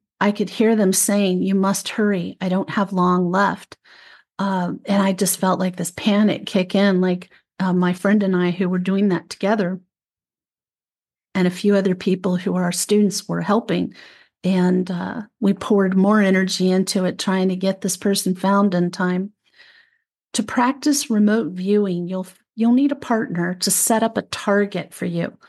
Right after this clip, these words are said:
And this could be a photograph or a location that you place in a sealed envelope. So you just write what it is and put it in a sealed envelope. As a remote viewer,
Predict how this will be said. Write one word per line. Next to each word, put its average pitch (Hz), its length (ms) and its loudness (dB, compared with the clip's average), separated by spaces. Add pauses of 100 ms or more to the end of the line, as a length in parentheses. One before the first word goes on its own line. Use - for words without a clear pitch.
(360)
And 196 120 4
this 214 160 2
could 240 180 -2
be 208 260 2
a 170 60 -8
photograph 202 720 0 (300)
or 196 120 2
a 185 80 4
location 202 760 0
that 196 180 -4
you 202 100 -2
place 196 460 -2
in 190 160 -4
a 175 60 -2
sealed 202 500 0
envelope. 180 580 -2 (720)
So - 160 -2
you 214 60 4
just 208 180 0
write 202 320 -2
what 214 160 4
it 214 120 4
is 175 280 0
and - 80 -14
put 180 140 -4
it 180 60 0
in 180 60 0
a 180 100 2
sealed 180 400 -2
envelope. 170 500 -6 (640)
As 247 180 0
a 330 60 0
remote 262 460 2
viewer, 196 600 0